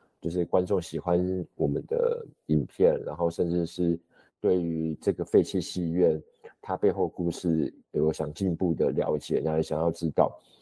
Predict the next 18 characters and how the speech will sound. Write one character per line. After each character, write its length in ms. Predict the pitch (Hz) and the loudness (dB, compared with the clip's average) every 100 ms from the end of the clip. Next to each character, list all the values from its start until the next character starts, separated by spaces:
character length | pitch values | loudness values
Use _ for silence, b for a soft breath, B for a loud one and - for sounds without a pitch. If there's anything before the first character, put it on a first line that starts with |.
| B B B _ | B B B _
那 320 | 95 87 78 - - _ _ _ _ _ _ | -2 0 -2 -8 -20 _ _ _ _ _ _
我 120 | - 92 | -10 -4
觉 80 | |
得 60 | 104 | 0
这 80 | 107 | 0
个 100 | 98 | 0
对 100 | 104 | -2
我 60 | |
们 140 | 85 82 | -4 -6
来 40 | |
说 220 | 82 95 | -4 -2
也 100 | 85 | 0
是， 560 | 69 - 85 78 73 - | -2 -2 0 2 0 -4
呃， 280 | - - - - | -4 -2 -2 -2
很 180 | - | -4
大 180 | - 80 | 2 2
的 120 | - | 2
收-， 280 | - - 76 | -2 0 0